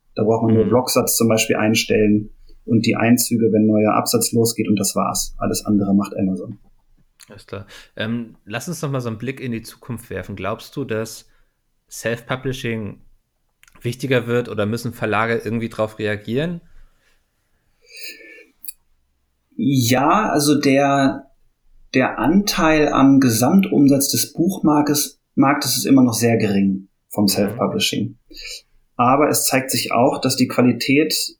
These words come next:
Speaker 1: in den letzten Jahren gestiegen ist. Also es ist, es reicht halt nicht mehr einfach mal schnell, äh, selber bei Photoshop ein Cover zusammenzuschustern aus ein paar Stockbildern. Ähm, das geht nicht mehr. Also zumindest nicht, wenn man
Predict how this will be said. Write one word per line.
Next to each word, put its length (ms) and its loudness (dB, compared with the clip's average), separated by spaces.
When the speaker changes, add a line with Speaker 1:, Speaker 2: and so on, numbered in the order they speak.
Speaker 1:
in 80 4
den 140 6
letzten 340 2
Jahren 220 6
gestiegen 520 4
ist. 280 -8
Also 320 2
es 140 2
ist, 380 -2
es 180 -4
reicht 220 2
halt 140 2
nicht 220 4
mehr 120 2
einfach 340 0
mal 140 4
schnell, 540 2
äh, 180 2
selber 420 2
bei 120 2
Photoshop 460 0
ein 100 4
Cover 280 0
zusammenzuschustern 880 2
aus 200 -2
ein 140 4
paar 180 0
Stockbildern. 800 0
Ähm, 420 4
das 260 -2
geht 160 2
nicht 180 -2
mehr. 120 2
Also 140 0
zumindest 360 4
nicht, 220 2
wenn 120 6
man 440 6